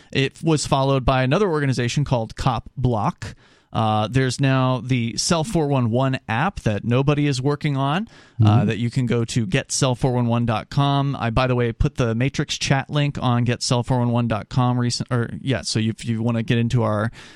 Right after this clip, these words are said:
Speaker 1: chat room where you can interact with some of the programmers and the beta testers and things like that. Nobody, you're looking for active beta testers on this app right now, correct?
Speaker 2: Uh, yeah, I definitely am.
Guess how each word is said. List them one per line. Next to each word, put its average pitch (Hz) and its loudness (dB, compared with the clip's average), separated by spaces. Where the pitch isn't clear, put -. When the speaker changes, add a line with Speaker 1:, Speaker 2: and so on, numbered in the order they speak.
Speaker 1:
chat 160 2
room 143 2
where 127 2
you 117 0
can 110 0
interact 131 0
with 113 0
some - -2
of 107 -2
the 107 -6
programmers 143 0
and 107 0
the 101 0
beta 135 2
testers 127 -2
and 117 0
things 120 0
like 117 -2
that. 120 0
Nobody, 120 -2
you're 131 2
looking 143 0
for 113 -2
active 120 -2
beta 117 0
testers - -6
on 71 -4
this - -8
app 76 -8
right 64 -10
now, 87 -6
correct? 82 -6
Speaker 2:
Uh, 143 6
yeah, 131 6
I 107 2
definitely 113 2
am. 101 2